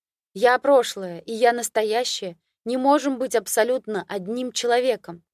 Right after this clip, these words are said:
Чем-то мы доразнimся. Манерами, жестами или какой-то чёртой характера. И вообще, я маг, а не человек». «Ну, подруга»,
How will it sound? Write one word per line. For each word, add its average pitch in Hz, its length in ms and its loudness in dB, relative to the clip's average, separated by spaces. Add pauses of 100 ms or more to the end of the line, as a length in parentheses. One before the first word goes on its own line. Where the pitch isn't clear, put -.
(320)
Чем-то 277 420 6
мы 262 160 8
доразнimся. 196 840 0 (280)
Манерами, 226 640 0
жестами 196 800 -2 (320)
или 254 160 -2
какой-то 285 480 0
чёртой 269 340 2
характера. 202 720 -4 (460)
И 240 100 -2
вообще, 254 380 2
я 240 180 0
маг, 240 460 -6
а 190 60 -6
не 190 140 -4
человек». 220 580 -4 (840)
«Ну, 359 460 4
подруга», 175 800 0